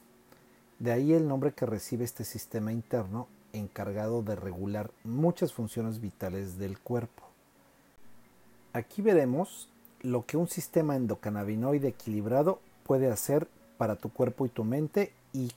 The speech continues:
cómo equilibrar tus cannabinoides internos para poder mantener una salud óptima. Para esto podemos hacernos la siguiente pregunta.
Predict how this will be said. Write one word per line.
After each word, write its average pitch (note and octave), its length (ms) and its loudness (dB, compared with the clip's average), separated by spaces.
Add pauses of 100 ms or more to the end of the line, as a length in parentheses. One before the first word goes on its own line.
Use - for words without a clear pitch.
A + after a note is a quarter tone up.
cómo F#3 340 8
equilibrar B2+ 680 2 (320)
tus - 180 -4
cannabinoides G#2+ 960 -4
internos C3+ 840 -4 (560)
para A2 200 0
poder B2 320 2
mantener B2+ 680 0 (140)
una A#2+ 180 0
salud G#2+ 320 -2
óptima. D#2+ 460 -8 (1900)
Para G#2+ 240 0
esto C#3 320 -2
podemos G#2+ 680 -2
hacernos G2+ 460 -8
la F2 80 -4
siguiente - 400 -8
pregunta. - 580 -10